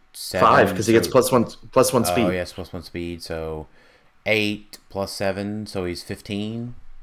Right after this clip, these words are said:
Speaker 1: on his own.
Speaker 2: And he would have passenger one, which means he could carry an enhancement with him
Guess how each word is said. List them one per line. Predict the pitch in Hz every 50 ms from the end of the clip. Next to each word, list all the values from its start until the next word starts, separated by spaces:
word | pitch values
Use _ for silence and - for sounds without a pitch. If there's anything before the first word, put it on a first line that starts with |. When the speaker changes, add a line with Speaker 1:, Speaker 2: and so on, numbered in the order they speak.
| - - -
Speaker 1:
on | 95 98
his | 104 98
own. | 98 104 107 117 120 127 127 127 - - - - - - - - - - - - - - - - - - - -
Speaker 2:
And | - 104 107 110 - - -
he | 110 110 117 117
would | 113 117 113
have | 120 127 120 -
passenger | - 131 127 127 - - 143 117 123 120
one, | 104 107 123 123 117 104 92 90 92 101 - - - _ _ _ _ _ _ _ _ -
which | 98 - -
means | 107 98 -
he | - -
could | 101 95 -
carry | - 113 113 110 110
an | 104 98
enhancement | 92 90 90 107 113 120 120 - - - 73 67
with | 73 73 -
him | - 80 78 87 95 -